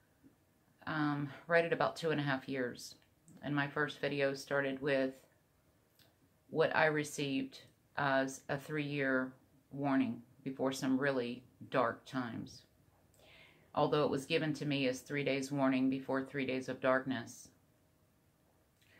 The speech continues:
I understood that, uh, later. And, um, I just recently had a dream I want to share with you that referred to the three years again,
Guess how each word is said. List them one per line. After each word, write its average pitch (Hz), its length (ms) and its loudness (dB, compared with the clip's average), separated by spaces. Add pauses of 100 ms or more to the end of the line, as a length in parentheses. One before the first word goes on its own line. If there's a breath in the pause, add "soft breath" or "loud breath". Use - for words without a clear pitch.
(300 soft breath)
I 156 180 4
understood 139 540 0
that, 135 500 0 (240)
uh, 127 240 -2
later. 131 480 0 (640)
And, 131 300 0
um, 123 300 -2
I 135 80 -2
just 135 260 -4
recently 135 460 -2
had 135 160 -2
a 127 60 -2
dream 131 300 2
I 123 100 0
want 123 200 -2
to 120 80 -6
share 131 240 2
with 127 240 -2
you 123 420 0 (180)
that 139 200 4
referred 131 640 -2
to 123 300 -4
the 120 80 -2
three 135 320 0
years 127 680 0
again, 120 600 -2